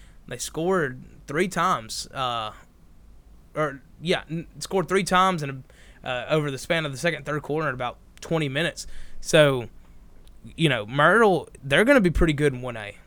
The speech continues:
They're gonna do a lot of good things in one A, I feel like, this year. And speaking of one A, finally moving down, and th-, and that'll wrap up a little bit with high school. Myrtle, obviously a big one. Biggersville still looks good. Kai Holiday and T C P S is out for blood this year.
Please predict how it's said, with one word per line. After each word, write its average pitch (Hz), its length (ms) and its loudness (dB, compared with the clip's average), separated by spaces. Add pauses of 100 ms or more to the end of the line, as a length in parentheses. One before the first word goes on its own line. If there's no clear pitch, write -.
They're 156 220 6
gonna 185 280 4
do 147 220 0
a - 20 -2
lot 135 240 0
of 156 60 -2
good 151 120 -4
things 143 220 -6
in 139 60 -4
one 139 160 0
A, 139 120 2
I 127 60 -2
feel 139 160 -4
like, 127 200 -4
this - 220 -8
year. 131 320 -4 (600)
And 139 120 -2
speaking 165 420 2
of 151 180 2
one 143 200 0
A, 135 160 0
finally 202 280 2
moving 165 220 0
down, 147 220 2
and 135 100 -4
th-, 139 100 -6
and 143 180 -2
that'll 151 200 2
wrap 135 260 -2
up 131 140 -6
a 127 40 -10
little 131 200 -6
bit 131 160 -10
with 131 120 -14
high 135 200 -4
school. 117 340 -10 (1600)
Myrtle, 160 420 6
obviously 147 480 0
a 139 40 0
big 143 180 -2
one. 139 260 -4
Biggersville 170 460 4
still 175 180 0
looks 147 180 -6
good. 156 300 0
Kai 170 180 4
Holiday 165 460 4
and 131 160 -6
T 175 140 -2
C 156 160 -4
P 147 200 0
S 147 240 2
is 135 100 -6
out 135 160 -2
for 135 100 -10
blood 139 320 0
this 135 200 -6
year. 135 300 -4